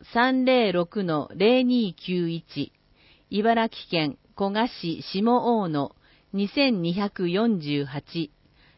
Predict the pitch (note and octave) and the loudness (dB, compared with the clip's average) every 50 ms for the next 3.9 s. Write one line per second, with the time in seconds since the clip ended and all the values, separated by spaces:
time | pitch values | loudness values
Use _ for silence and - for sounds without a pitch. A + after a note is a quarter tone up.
0 | _ _ _ _ _ - G3 G#3 G#3+ G#3 G3 F#3 F#3 F#3 - - _ _ _ _ | _ _ _ _ _ -2 0 0 0 -2 0 0 0 0 -2 -6 _ _ _ _
1 | _ F3+ G3 A#3 C4+ C#4 C4+ C4+ C4+ C4 A#3+ A3 F3 E3 D#3+ - - F3 F3+ F3 | _ 2 4 4 6 4 4 2 2 2 2 0 -2 -4 -8 -6 -6 -4 0 2
2 | F3 E3 D3 B2+ - - - _ _ - - - A#3 B3 B3+ B3 B3 A#3+ A#3 A3+ | 2 2 0 -2 -6 -10 -20 _ _ -8 -4 -2 0 0 2 2 0 0 0 0
3 | G3+ E3 - - _ _ _ _ - - A3+ A3+ B3 C4 B3+ - - A#3 | 0 -2 -4 -8 _ _ _ _ -8 -4 -2 0 0 0 -2 -4 -6 -8